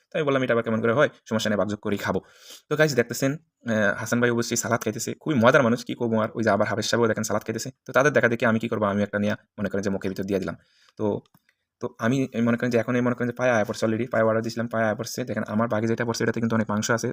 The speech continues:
ওদের ভাগে এটা হাড্ডি। এখন আমি কি করবো জানি না। তো আমি ভাবছি যে মনে মনে আমি বেশি খাবো না, তাদেরকে দিয়ে দিব, কারণ তারা দুজন আমার কাছে মেহমান, খুবই গুরুত্বপূর্ণ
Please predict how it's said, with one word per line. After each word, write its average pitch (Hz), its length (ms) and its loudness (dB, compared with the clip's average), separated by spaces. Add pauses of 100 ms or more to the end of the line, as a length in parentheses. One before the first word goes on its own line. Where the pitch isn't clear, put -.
ওদের 113 200 -2
ভাগে 110 120 0
এটা 110 120 -2
হাড্ডি। 113 300 -2
এখন 110 180 -2
আমি 110 140 -2
কি 120 100 -8
করবো 120 260 -6 (140)
জানি 107 180 0
না। 120 140 -2 (320)
তো 113 100 -2
আমি 110 200 2
ভাবছি 113 220 -4
যে 120 60 0
মনে 117 160 0
মনে 117 120 0
আমি 107 140 0
বেশি 110 180 -4
খাবো 107 180 -2
না, 123 120 0 (200)
তাদেরকে 104 300 -2
দিয়ে 110 140 -2
দিব, 113 120 -2
কারণ 104 240 -6 (140)
তারা 107 140 -12
দুজন 104 220 -2
আমার 101 140 -2
কাছে 104 140 -4
মেহমান, 101 240 -2 (340)
খুবই 110 120 -4
গুরুত্বপূর্ণ 110 440 -2